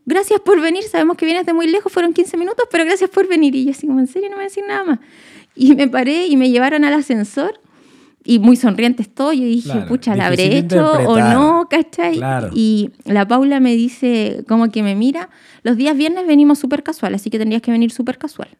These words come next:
Speaker 1: De lunes a jueves tienes que venir como medio formal".
Speaker 2: Ya
Speaker 1: Yo
Speaker 2: son comentarios victoriosos
Speaker 1: Claro,
Speaker 2: en
Speaker 1: pues, yo
Speaker 2: cierto
Speaker 1: así,
Speaker 2: sentido.
Speaker 1: ¿qué po-, qué pienso? ¿Cómo tomo esto? ¿Quedé?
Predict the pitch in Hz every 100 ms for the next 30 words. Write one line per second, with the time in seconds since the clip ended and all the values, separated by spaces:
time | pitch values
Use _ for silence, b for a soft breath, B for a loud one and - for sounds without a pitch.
0 | _ - 202 208 208 214 262 285 277 -
1 | 311 339 311 294 269 269 262 262 254 254
2 | 254 254 226 - - b b b b b
3 | b 107 - 202 165 170 180 156 127 135
4 | 143 165 160 123 285 370 440 381 202 294
5 | 285 302 135 - 113 101 82 71 65 95
6 | - 311 330 262 339 349 359 381 320 359
7 | 403 392 381 262 208 - 175 - 208 165
8 | 220 339 392